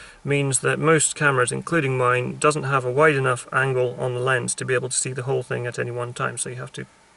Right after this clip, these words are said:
pan round. Um, one thing about rainbows I'll just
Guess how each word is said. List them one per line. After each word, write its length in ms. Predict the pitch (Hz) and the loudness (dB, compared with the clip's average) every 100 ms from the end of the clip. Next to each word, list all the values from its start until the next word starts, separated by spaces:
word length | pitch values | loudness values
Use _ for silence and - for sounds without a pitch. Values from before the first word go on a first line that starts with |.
| - | -10
pan 240 | 139 127 | -6 -4
round. 360 | 127 127 113 113 - 131 - - - - - - - | -2 -2 -2 -8 -14 -14 -14 -14 -20 -20 -20 -20 -2
Um, 420 | 131 135 135 131 - _ _ _ _ _ _ - | 2 4 4 -2 -10 _ _ _ _ _ _ 2
one 180 | 180 | 4
thing 180 | 190 190 | 6 6
about 200 | 160 156 | 6 6
rainbows 400 | 165 185 202 196 | 6 6 6 6
I'll 80 | 147 | 4
just 320 | 143 - - | 2 -4 -6